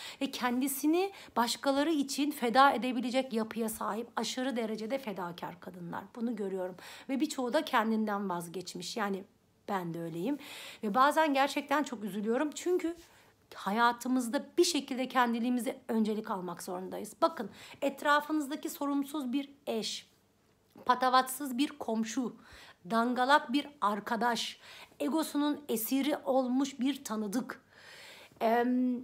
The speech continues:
problem, sürekli problem çıkaran haşara bir çocuk. Bunların hepsi sizin kontrolünüzün dışında hayatınızdaki stres faktörleri. Eğer hayatımızdaki stres faktörlerini minimize etmezsek, sıfıra indirmezsek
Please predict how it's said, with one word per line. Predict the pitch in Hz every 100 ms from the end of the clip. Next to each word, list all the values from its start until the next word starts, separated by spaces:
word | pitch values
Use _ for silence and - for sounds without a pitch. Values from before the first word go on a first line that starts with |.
| 262 _ _ _ - -
problem, | - 285 269 302 302
sürekli | 349 339 302
problem | 294 262 294 302
çıkaran | - 269 277
haşara | - 254 - 262 269
bir |
çocuk. | 247 233 247 - - - - - 285
Bunların | 359 381 381 285
hepsi | - 415 - 320 349
sizin | 359 - 269 233 392 415 -
kontrolünüzün | - 269 269 277 277 277 277 233 226 277 269
dışında | 269 - 285 269 285 311 -
hayatınızdaki | - 233 240 240 262 247 226 247
stres | - - 202 196
faktörleri. | - 170 - 170 175 - - - - - -
Eğer | 226 320
hayatımızdaki | 302 285 302 302 302 294 320 -
stres | - 349 349
faktörlerini | 330 311 294 285 269 269
minimize | 240 240 285 320
etmezsek, | 311 220 - 262 311 - 196
sıfıra | - - 254 247 -
indirmezsek | 233 226 240 247 269 302 - 254 262